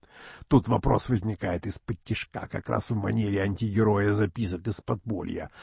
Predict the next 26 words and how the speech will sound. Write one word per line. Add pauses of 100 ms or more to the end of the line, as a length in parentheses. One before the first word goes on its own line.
(140)
«А
зачем
нам
второй
Рим,
когда
мы
сами
третий?» (280)
Но
нас
тут
интересует
прежде
всего
еще
одна
у
Памука
параллель
с
Достоевским. (420)
С
его,
Достоевского,
образом